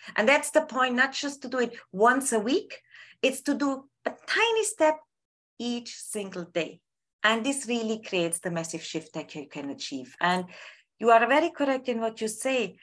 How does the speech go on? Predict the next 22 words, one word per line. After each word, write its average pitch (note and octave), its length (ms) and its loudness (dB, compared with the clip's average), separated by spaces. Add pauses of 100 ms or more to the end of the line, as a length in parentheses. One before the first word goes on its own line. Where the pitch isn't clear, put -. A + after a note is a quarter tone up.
(200)
Our G#3+ 200 6
mental B3 320 0
health A#3+ 340 0
is G#3+ 140 -8
the A3 100 -2
most G#3+ 300 -4
important F#3+ 420 -6
thing A3+ 260 -6
that F3+ 220 -4
we F3 60 -4
have, G3 340 -2 (420)
because F#3+ 640 -2 (480)
if F3+ 120 -4
our G3+ 160 6
mental C#4 260 2
health B3+ 260 0
is A#3 240 -4
good, - 280 -2 (320)
we G#3+ 160 2
are G#3+ 40 4
able A3 260 0
to G#3 120 -8